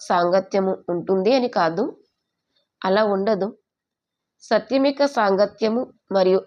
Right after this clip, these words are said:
అసత్యం యొక్క సాంగత్యము అని ఆ రెండు ఉన్నప్పుడే అంటారు. సత్యమైన తండ్రి ఎప్పుడైతే వస్తారో అప్పుడే వారు అన్ని విషయాలను అర్థం చేయిస్తారు.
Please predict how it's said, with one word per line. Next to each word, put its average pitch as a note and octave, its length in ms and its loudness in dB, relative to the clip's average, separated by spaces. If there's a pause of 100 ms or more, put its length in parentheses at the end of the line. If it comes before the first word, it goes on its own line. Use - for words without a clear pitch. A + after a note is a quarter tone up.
అసత్యం A#3 440 -2
యొక్క A3+ 160 0
సాంగత్యము F3+ 1000 0
అని F#3 320 -2 (720)
ఆ G3 120 2
రెండు G3+ 280 0
ఉన్నప్పుడే A#3+ 580 0
అంటారు. E3+ 500 -2 (1200)
సత్యమైన C4 640 0
తండ్రి G3 600 -2
ఎప్పుడైతే G#3+ 520 0
వస్తారో F#3+ 720 -2 (640)
అప్పుడే A3+ 440 0
వారు B3 360 0
అన్ని G3 260 2
విషయాలను G3 680 0
అర్థం F3+ 380 -2
చేయిస్తారు. F3 800 -6